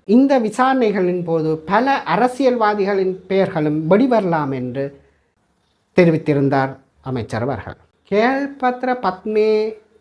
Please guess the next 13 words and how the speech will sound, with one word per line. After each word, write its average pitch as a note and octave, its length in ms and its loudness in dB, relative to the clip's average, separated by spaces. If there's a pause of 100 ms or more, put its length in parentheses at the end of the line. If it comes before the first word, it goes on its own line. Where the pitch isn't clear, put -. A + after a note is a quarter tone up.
குழுவினரை G3 680 2 (640)
இந்தோனேஷியாவிலிருந்து B3+ 920 2
கைது D#3 280 0
செய்யப்பட்டு A#3 760 -2 (180)
அவர்களை G#3 640 2
இலங்கை C#4 520 0
கட்டுநாயக்க A#3+ 840 -2
விமான A#3 380 2
நிலையத்துக்கு F#3 580 0
கொண்டு G3+ 280 2
வந்தபோது E3 920 -2 (400)
நாமல் D4 480 2
ராஜபக்ஷ G#3+ 920 0